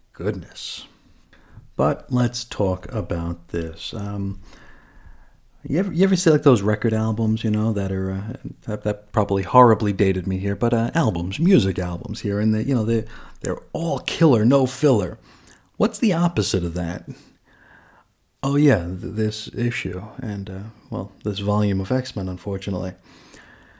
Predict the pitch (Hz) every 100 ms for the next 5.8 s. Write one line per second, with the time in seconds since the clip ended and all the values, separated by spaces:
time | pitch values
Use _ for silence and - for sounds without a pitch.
0 | _ _ _ _ - 196 226 180 - 160
1 | 131 120 135 127 120 - 117 120 120 196
2 | 208 139 101 - 95 92 107 - 117 107
3 | 101 90 90 - 92 92 - 113 110 120
4 | 123 123 110 104 104 98 95 95 90 87
5 | 85 - 87 - 78 76 80